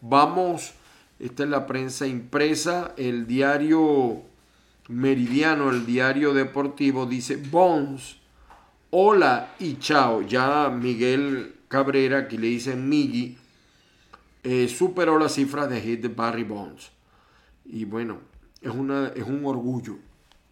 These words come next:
eh, para los venezolanos y en especial para mis paisanos maracayeros tener este representante en las grandes ligas.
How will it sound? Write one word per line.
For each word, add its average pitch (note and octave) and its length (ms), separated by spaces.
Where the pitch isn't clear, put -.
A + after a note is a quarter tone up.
eh, A2 300
para A2+ 220
los G#2+ 180
venezolanos A2+ 800
y A2 160
en G#2+ 80
especial G#2+ 640
para A2 440
mis A2+ 240
paisanos A2+ 600
maracayeros A2 760
tener G#2+ 300
este A2+ 240
representante G#2+ 1080
en F3+ 320
las B2 240
grandes A2+ 720
ligas. G2+ 760